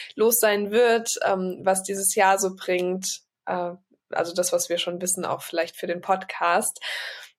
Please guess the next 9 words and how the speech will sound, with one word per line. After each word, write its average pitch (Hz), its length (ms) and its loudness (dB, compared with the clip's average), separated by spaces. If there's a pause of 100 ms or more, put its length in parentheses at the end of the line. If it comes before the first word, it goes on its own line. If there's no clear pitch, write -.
(240)
Und, 190 460 2
ähm, 185 300 2
ich 214 80 -2
würde 240 240 4
aber 214 380 4
ganz 220 280 2
gerne 208 340 2
einmal 208 360 2
kurz 208 400 -2